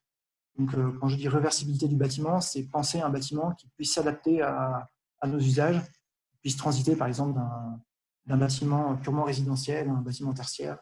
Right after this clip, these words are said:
et, et vice-versa. Et enfin, dernier aspect que, que l'on traite dans, le,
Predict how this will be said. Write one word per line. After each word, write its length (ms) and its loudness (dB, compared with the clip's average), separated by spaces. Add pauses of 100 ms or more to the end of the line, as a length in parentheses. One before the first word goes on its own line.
(160)
et, 260 -10 (120)
et 60 -14
vice-versa. 460 -12 (1120)
Et 100 -6
enfin, 240 4
dernier 300 8
aspect 400 4
que, 200 -2
que 120 -6
l'on 180 2
traite 380 -2
dans, 80 -4
le, 140 2